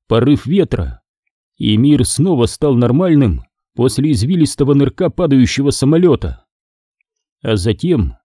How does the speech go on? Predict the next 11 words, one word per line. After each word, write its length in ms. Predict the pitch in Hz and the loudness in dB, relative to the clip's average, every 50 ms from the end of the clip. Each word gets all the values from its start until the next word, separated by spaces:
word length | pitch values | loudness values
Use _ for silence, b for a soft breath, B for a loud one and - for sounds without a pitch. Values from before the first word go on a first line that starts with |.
| _ _ _ _ _ _ _ | _ _ _ _ _ _ _
пилот 580 | - 101 107 110 123 160 160 - - - _ _ _ _ _ _ _ _ | -2 0 0 2 2 2 2 0 -2 -6 _ _ _ _ _ _ _ _
погрузился 720 | - 120 113 107 127 127 110 85 - 196 156 - - 127 113 | -4 -2 -2 0 2 0 0 0 -2 -4 -4 -2 -2 -4 -4
в 80 | - | -4
чёрный 380 | - - 165 165 139 123 123 117 | -2 -2 -2 0 2 2 0 0
дым 420 | 98 90 165 190 147 101 67 - - _ _ _ _ _ | 0 0 0 0 0 0 -2 -4 -8 _ _ _ _ _
и 120 | - 113 113 | -6 -4 -2
пылевые 540 | - 131 127 131 131 127 170 180 160 143 135 | 0 2 2 2 4 2 2 2 2 2 0
облака. 680 | 117 117 127 123 113 - 170 160 123 82 69 - - _ _ _ _ _ _ _ _ _ _ _ _ _ _ _ _ _ _ _ _ _ _ _ _ _ _ _ _ _ _ _ _ _ _ _ _ _ _ _ _ _ _ | 2 2 0 0 0 0 0 0 0 0 -2 -6 -12 _ _ _ _ _ _ _ _ _ _ _ _ _ _ _ _ _ _ _ _ _ _ _ _ _ _ _ _ _ _ _ _ _ _ _ _ _ _ _ _ _ _
Тьма 520 | - 110 101 110 135 151 139 95 69 - - | -4 -2 0 0 2 0 0 -2 -2 -4 -4
объяла 480 | 110 110 113 120 143 175 160 131 123 | -4 -4 -2 -2 0 0 0 0 0
его. 420 | 120 113 107 95 90 69 62 - | 0 0 -2 -2 -4 -6 -8 -12